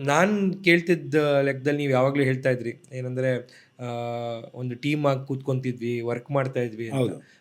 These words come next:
Speaker 1: I think that culture was really good. ಅಂದ್ರೆ ಇವಾಗಿನ ಪ್ರೆಸೆಂಟ್ ಸಿನಾರಿಯೋಲಿ ನಾವು, ಆ, ಅದನ್ನ ಯೋಚನೆ ಮಾಡೋದಕ್ಕೂ ಆಗೋದಿಲ್ಲ. And ತುಂಬಾ ಕಮ್-, ಆ, commercial and corporatized ಆಗ್ಬಿಟ್ಟಿದೆ ಈಗ. ಆ, though it's a creative art form.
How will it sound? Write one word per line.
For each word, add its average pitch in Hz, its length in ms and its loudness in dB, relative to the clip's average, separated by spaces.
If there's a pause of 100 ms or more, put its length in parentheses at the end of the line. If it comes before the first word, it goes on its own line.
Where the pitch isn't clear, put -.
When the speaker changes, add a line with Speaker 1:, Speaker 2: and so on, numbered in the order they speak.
(140)
Speaker 1:
I 147 60 -2
think 185 160 2
that 165 180 4
culture 165 340 6
was 170 100 4 (560)
really 175 340 6
good. 143 160 4
ಅಂದ್ರೆ 143 260 4
ಇವಾಗಿನ 160 520 2 (280)
ಪ್ರೆಸೆಂಟ್ 139 380 -2
ಸಿನಾರಿಯೋಲಿ 147 600 -2
ನಾವು, 139 320 -4 (380)
ಆ, 123 260 0
ಅದನ್ನ 127 260 0
ಯೋಚನೆ 135 400 4
ಮಾಡೋದಕ್ಕೂ 147 480 4
ಆಗೋದಿಲ್ಲ. 127 580 2 (400)
And 143 140 -6
ತುಂಬಾ 165 220 4
ಕಮ್-, 147 280 2
ಆ, 143 180 2
commercial 151 560 0
and 139 180 -2
corporatized 139 680 2
ಆಗ್ಬಿಟ್ಟಿದೆ 117 360 -2
ಈಗ. 107 160 -10
ಆ, - 720 -16
though 135 300 4
it's 135 120 -2
a 131 60 -8
creative 131 420 2
art 117 400 -2
form. 120 360 -6